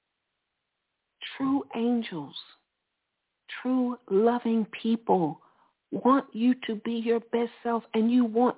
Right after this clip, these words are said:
to be your best self to them.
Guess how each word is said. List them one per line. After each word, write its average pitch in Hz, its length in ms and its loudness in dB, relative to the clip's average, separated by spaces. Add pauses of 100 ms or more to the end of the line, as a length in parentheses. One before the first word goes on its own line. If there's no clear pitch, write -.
(160)
to 254 160 6
be 220 180 0
your 233 300 2
best 226 380 -2 (120)
self 226 160 -2 (200)
to 226 200 0
them. 214 540 -2